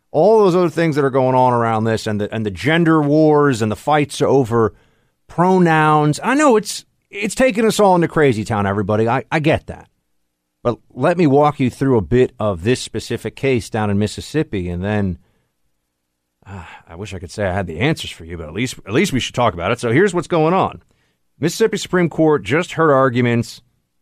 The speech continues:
I believe it was last week, about whether this boy who was born to a lesbian couple,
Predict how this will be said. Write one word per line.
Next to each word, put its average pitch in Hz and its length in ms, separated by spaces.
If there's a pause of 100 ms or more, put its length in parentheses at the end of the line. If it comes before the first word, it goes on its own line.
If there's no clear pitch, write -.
I 101 120
believe 151 200
it 113 60
was 92 140
last 117 320
week, 110 220
about 110 340
whether 117 260
this 110 200
boy 139 300
who 123 80
was 113 120
born 151 400
to 151 180
a - 20
lesbian 110 720 (100)
couple, - 460